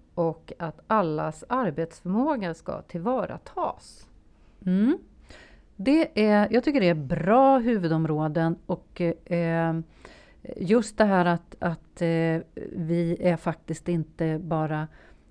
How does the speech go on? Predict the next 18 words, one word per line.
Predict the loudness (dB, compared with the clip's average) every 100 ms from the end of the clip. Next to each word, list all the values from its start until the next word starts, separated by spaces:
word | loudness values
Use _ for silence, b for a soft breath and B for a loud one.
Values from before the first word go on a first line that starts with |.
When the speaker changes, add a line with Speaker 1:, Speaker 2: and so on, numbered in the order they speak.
| -20 -8
Speaker 2:
patienter | -8 -6 0 4 6 4 0 -8 -6 -6
som | -6 -4
man | -4 -6
så | -8
lätt | -8 -10 _
tänker | -8 -8 -10
på, | -10 -6 -6
utan | -6 -6
vi | -6
är | -8
även | -8 -10
resenärer | -10 -10 -4 2 4 4 4 2 2
med | 0
S | -4 -8 -14 -6
L, | -2 0 0 -2 B B B _
eh, | -4 -2 0 0 0 0 -2
och | 2 2 0 -12 -6 -4 0
färdtjänst | 2 2 0 -4 0 2 2 0 -6